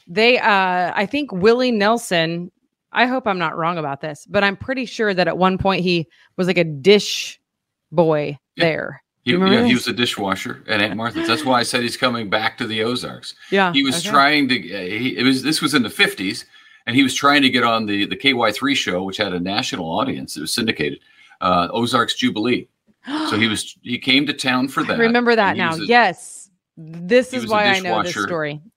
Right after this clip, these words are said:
Speaker 1: Okay.
Speaker 2: at Aunt Martha's. Yeah, it's a great story. It's a great story.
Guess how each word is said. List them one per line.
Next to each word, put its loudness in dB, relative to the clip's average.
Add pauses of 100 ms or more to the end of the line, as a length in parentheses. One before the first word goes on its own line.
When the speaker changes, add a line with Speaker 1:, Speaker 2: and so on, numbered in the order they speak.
Speaker 1:
Okay. -4 (320)
Speaker 2:
at -6
Aunt 0
Martha's. -6
Yeah, -6
it's -10
a -6
great 4
story. -4 (280)
It's -16
a -12
great 0
story. -10